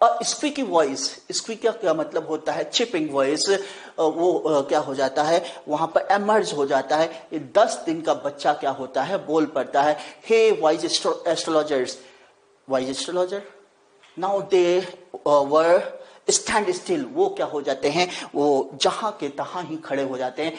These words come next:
यानी स्टिल पोजीशन में खड़े हो जाते हैं, स्टिफ पोजीशन में खड़े हो जाते हैं। And they were very surprised, क्योंकि एक दस दिन का क्या है,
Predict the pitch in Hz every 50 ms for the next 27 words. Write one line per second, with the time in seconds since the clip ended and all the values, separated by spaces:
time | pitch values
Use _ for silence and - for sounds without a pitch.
0 | - - - - 196 190 175 180 180 - - - - - 254 240 240 240 180 156
1 | 147 147 - - 156 147 151 147 143 - 147 143 143 135 131 139 135 - 190 202
2 | - - - - - 285 269 - - 202 180 147 151 151 - 165 151 151 147 139
3 | - 151 139 139 139 139 139 139 139 135 - 165 170 170 - - - - - -
4 | - 214 214 208 - - 190 196 180 - - 147 147 143 143 131 135 139 143 165
5 | 160 - - 180 165 - - 180 165 143 135 - - - - - - _ - 269
6 | 277 277 277 - 208 202 202 - - 165 156 160 - 127 - 202 220 214 - -
7 | 165 165 156 - 147 143 - - 143 139 139 135 151 156 165